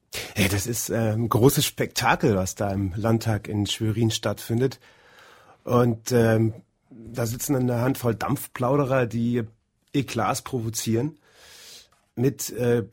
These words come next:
gewollten Grenzübertretungen und zeigen im Prinzip damit auch, ähm, naja, vielleicht, dass sie das selber, meine, ähm, Prognose,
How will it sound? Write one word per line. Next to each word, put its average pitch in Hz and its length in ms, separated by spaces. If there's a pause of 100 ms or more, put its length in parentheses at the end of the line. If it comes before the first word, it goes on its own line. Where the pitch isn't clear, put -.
gewollten 123 500
Grenzübertretungen 113 1080 (580)
und 113 280
zeigen 131 340
im 117 100
Prinzip - 480
damit 113 360
auch, 113 360
ähm, 104 420
naja, 107 440
vielleicht, 110 500
dass 117 100
sie 120 80
das 107 160
selber, 117 380 (480)
meine, 107 520 (220)
ähm, 98 320 (160)
Prognose, 120 680